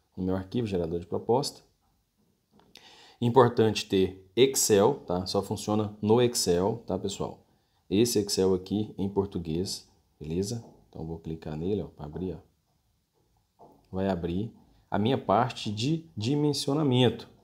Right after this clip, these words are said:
tá? Aqui, pessoal, é onde eu vou colocar todos os dados do dimensionamento, como o consumo médio do cliente. Nesse caso aqui, vamos fazer uma simulação de seiscentos quilowatts, veja só. Ó,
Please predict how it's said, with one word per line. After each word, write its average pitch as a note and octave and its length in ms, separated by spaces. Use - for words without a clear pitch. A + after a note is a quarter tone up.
tá? F2 340
Aqui, A2 340
pessoal, F#2 460
é G2+ 80
onde A2+ 180
eu A#2 60
vou A#2 120
colocar A2+ 800
todos C#3+ 360
os G#2+ 140
dados G#2+ 320
do G#2+ 160
dimensionamento, B2 920
como G2 460
o G2+ 80
consumo B2+ 560
médio G#2+ 360
do F#2 80
cliente. A#2 580
Nesse G2 160
caso F#2+ 260
aqui, G2+ 120
vamos A2+ 220
fazer G2 480
uma G2 160
simulação G2 520
de G2+ 80
seiscentos F2 400
quilowatts, A2 680
veja F#2+ 200
só. - 360
Ó, D#2 280